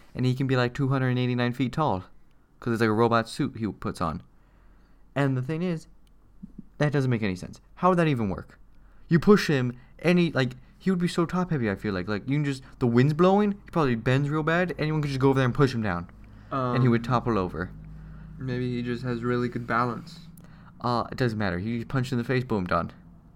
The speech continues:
Speaker 2: What if he's, what if he's just, like, an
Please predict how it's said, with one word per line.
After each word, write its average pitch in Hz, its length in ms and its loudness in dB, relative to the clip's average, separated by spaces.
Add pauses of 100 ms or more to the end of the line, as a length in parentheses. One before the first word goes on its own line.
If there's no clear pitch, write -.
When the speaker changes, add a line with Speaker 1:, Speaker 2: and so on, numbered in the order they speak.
(600)
Speaker 2:
What 123 280 -2
if 120 280 -6 (540)
he's, 110 800 -10 (460)
what 135 160 -2
if 139 160 -2
he's 135 360 -4 (160)
just, 131 300 -4
like, 131 180 -6
an 127 220 -10